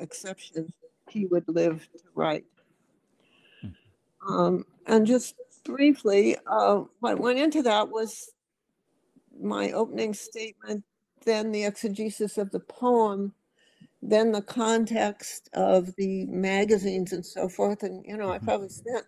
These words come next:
Speaker 1: half a day reading those old magazines in a library on microfilm. Uh, then an unpublished manuscript, which was very revealing, the thing about the sturgeon.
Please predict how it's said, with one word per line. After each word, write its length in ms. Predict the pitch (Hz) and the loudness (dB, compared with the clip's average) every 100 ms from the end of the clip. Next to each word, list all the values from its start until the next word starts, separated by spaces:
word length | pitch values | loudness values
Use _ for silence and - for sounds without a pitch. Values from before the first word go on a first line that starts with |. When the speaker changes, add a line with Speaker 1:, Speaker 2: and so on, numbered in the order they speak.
| _ | _
Speaker 1:
half 320 | 180 180 170 | -6 -6 -6
a 60 | 185 | -4
day 400 | 196 202 190 185 175 | 0 4 2 0 -2
reading 380 | 180 202 185 175 | -2 0 -6 -6
those 360 | 170 175 - _ | -6 -8 -16 _
old 260 | 180 175 180 | 0 0 0
magazines 600 | 165 190 190 185 180 180 | -4 -2 -4 -4 -6 -6
in 100 | 180 | -4
a 100 | 170 | 0
library 600 | 175 175 180 170 165 170 | 2 2 4 4 4 2
on 160 | 160 165 | 0 -2
microfilm. 640 | 185 190 180 - 175 175 - _ - - - - - - - | -4 -2 -6 -8 -8 -8 -8 _ -20 -20 -20 -20 -20 -20 -2
Uh, 380 | 202 196 180 175 _ _ _ _ | 4 4 4 0 _ _ _ _
then 200 | 226 226 | 0 2
an 120 | 202 190 | 0 0
unpublished 1200 | 220 247 269 254 214 180 - _ 208 190 196 - | 4 4 4 2 0 -2 -20 _ -2 0 -4 -4
manuscript, 800 | 208 190 190 175 - 190 185 - _ _ _ _ _ _ _ _ - | -2 0 0 -2 0 2 2 -6 _ _ _ _ _ _ _ _ -2
which 180 | 220 220 | -2 2
was 180 | 202 | 0
very 300 | 180 190 180 | 2 2 2
revealing, 640 | 175 165 160 175 175 185 190 | 0 -6 -2 0 2 0 -2
the 160 | - | -6
thing 160 | 190 185 | -2 0
about 240 | 175 170 | 0 -2
the 80 | - | -4
sturgeon. 760 | - - 175 170 170 175 196 | -12 -2 2 2 0 -4 -4